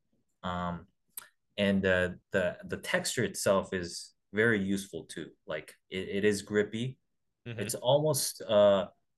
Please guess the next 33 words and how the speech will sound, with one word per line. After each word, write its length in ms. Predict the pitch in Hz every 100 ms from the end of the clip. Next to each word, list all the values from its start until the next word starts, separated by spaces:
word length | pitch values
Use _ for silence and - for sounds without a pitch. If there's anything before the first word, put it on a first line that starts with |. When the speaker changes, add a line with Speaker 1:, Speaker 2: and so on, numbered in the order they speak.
| _ _ _ _ _ _ _
Speaker 1:
pretty 240 | - 214 220
much 300 | 196 143 - _ - _
enough 460 | 127 131 147 135 - - _ _
so 160 | - 117
that 160 | 110 95
I 80 | 113
don't 160 | 120
need 200 | 117 113
to 80 | 104
put 220 | - 101 98
any, 260 | 98 92
uh, 220 | 90 85 80 _
grip 260 | 107 98 92 _ _
on 160 | 92 90
my, 260 | 87 80 73
uh, 280 | 85 78 76 _ _ _ -
you 100 | 90
know, 60 |
extra 300 | 76 - -
chalk 360 | 87 - 85 -
on 100 | 95
my, 200 | 85 78 -
uh, 140 | 78 71
on 100 | 87
my 160 | 85 76 85
hand. 200 | 80 - - _ _ _
So, 200 | - -
Speaker 2:
Right. 140 | 85 107 _ _ _ 87
Speaker 1:
uh, 260 | 82 85 90
they 100 | 92
make 200 | 101 98
fantastic 580 | 92 98 90 - -
products. 560 | 92 90 87 87 -